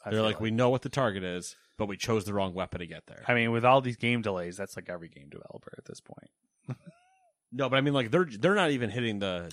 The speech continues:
Speaker 2: they don't, they picked the
Speaker 1: They're
Speaker 2: wrong
Speaker 1: not even pointing in the right direction.
Speaker 2: Yeah, yeah, they picked the wrong weapon. They're not looking, they're blindfolded for some reason. They're just entirely, they're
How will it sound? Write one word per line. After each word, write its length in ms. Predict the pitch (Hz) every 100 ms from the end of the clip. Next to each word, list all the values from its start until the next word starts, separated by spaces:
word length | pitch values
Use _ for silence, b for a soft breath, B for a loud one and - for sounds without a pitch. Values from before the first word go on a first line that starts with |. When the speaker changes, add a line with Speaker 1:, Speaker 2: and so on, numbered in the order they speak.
| -
Speaker 2:
they 120 | 139
don't, 180 | 196 113
they 160 | 117 202
picked 400 | 175 - 170 -
the 60 |
Speaker 1:
They're 100 | 123
Speaker 2:
wrong 100 | 165 220
Speaker 1:
not 120 | 190
even 220 | 175 147
pointing 320 | - 156 156
in 80 | 143
the 80 | 131
right 120 | 123
direction. 440 | 113 117 - - 160
Speaker 2:
Yeah, 140 | 185
yeah, 220 | 151 143
they 120 | 104 160
picked 280 | - 233
the 100 | -
wrong 360 | 127 131 131 101
weapon. 440 | 147 190 190 180
They're 160 | 156 117
not 300 | 127 131 101
looking, 320 | 143 - 156
they're 100 | 117
blindfolded 680 | 107 113 117 156 156 170 160
for 100 | 160
some 240 | 151 170 160
reason. 520 | 160 156 156 151 151 b b b b b - _
They're 200 | 143 135
just 240 | 131 123
entirely, 680 | 131 120 - 160 147 131 120
they're 260 | 101 110